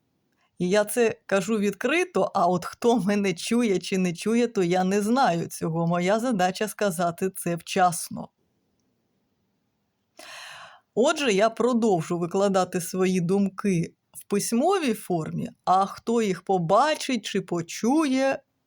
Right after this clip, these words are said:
на то вже воля Божа. Дякую. Для мене цей день такий самий, як і всі інші дні. І, відповідно, «Христос воскрес» — це для мене, ну,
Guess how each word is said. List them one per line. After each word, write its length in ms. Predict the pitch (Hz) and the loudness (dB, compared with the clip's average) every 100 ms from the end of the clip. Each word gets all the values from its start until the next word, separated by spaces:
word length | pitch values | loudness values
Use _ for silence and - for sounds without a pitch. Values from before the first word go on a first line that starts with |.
| _ _ _ _ _ _ _ _ _ _ - | _ _ _ _ _ _ _ _ _ _ -4
на 200 | 196 208 208 _ | 0 0 -2 _
то 260 | 254 302 330 | 2 4 2
вже 280 | 254 285 285 | 0 0 0
воля 560 | 175 175 214 233 214 | 0 4 4 4 2
Божа. 540 | 170 165 170 170 160 - _ _ _ _ _ _ 160 | 0 -4 -6 -10 -12 -14 _ _ _ _ _ _ 0
Дякую. 640 | 202 - - 208 165 165 - - - | 2 2 2 0 0 -4 -12 -20 -4
Для 180 | 196 226 | 2 4
мене 380 | 240 294 254 214 | 4 2 2 -2
цей 340 | - 302 339 | -2 0 0
день 260 | 277 311 277 | 0 -2 0
такий 340 | 214 - 220 | -2 0 -4
самий, 440 | - 233 285 277 208 | 0 0 0 0 0
як 220 | 196 208 | 0 -2
і 40 | |
всі 360 | 180 - 233 - | -6 -4 -4 -2
інші 420 | 214 214 - - | -2 0 -2 -6
дні. 360 | 165 170 - - - - - - - | -10 -10 -12 -14 -18 -20 -20 -14 -4
І, 160 | 196 | 0
відповідно, 1000 | 208 233 220 226 247 220 220 220 214 202 - - | 0 0 2 2 2 0 2 2 2 0 -4 -4
«Христос 720 | 220 220 - - 262 247 214 | 0 0 -2 -2 -2 0 -2
воскрес» — 600 | 208 - 254 311 330 - | -2 -2 -2 -2 -2 -6
це 280 | - 240 254 | -2 0 2
для 180 | 208 208 | 2 2
мене, 680 | 220 247 226 220 214 202 - - _ _ _ | 2 2 4 4 4 2 0 -10 _ _ _
ну, 340 | 208 254 285 | -4 -2 -2